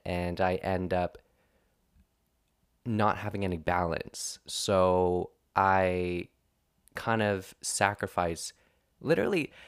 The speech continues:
this podcast in total in a week might take, like, forty-five minutes of work if it's a thirty-minute episode. So it's, like, not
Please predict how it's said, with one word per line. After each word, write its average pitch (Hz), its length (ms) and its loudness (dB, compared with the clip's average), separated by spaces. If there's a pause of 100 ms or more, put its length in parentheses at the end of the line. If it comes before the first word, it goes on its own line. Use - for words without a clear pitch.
(120)
this 156 380 0
podcast 120 640 -2
in 104 160 -2
total 104 400 0
in 98 160 -4
a 92 60 -2
week 87 460 -6
might 95 300 0
take, 90 480 -6
like, 87 260 -4 (140)
forty-five 90 800 0
minutes 85 440 -4
of - 260 -4
work 85 480 -2 (300)
if 101 180 -10
it's 92 160 -4
a 92 60 -6
thirty-minute 87 580 -4
episode. - 500 -8 (600)
So 123 380 0
it's, - 180 -4
like, 147 220 -2
not 147 480 0